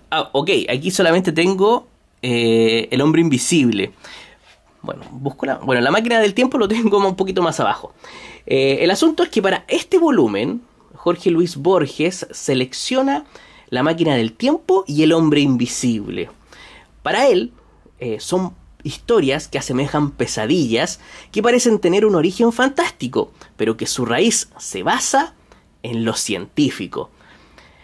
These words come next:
En el prólogo afirma que las ficciones de Wells fueron los primeros libros que leyó, y tal vez serán los últimos. Qué bonito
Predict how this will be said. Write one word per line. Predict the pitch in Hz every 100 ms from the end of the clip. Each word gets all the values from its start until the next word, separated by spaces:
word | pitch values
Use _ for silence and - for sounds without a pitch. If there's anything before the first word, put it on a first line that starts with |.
| _ _
En | - 135 131 135 127
el | 131
prólogo | - 254 170 131 170
afirma | - - 202 135 113 135 170
que | 123
las | 117 - -
ficciones | 104 - - 190 160 -
de | 117
Wells | 113 139 113 110 - - _
fueron | - 127 135 -
los | 120
primeros | - 139 156 127
libros | 143 185 123 131 147 - _ _
que | 104
leyó, | 107 139 185 127 _ - - - -
y | 135
tal | 131
vez | 135 220 - - - _
serán | - 98 107 135 180 -
los | 117 101 - 110
últimos. | 101 92 - 92 - - - - _ _ _ -
Qué | 131
bonito | 117 120 113 110 101 101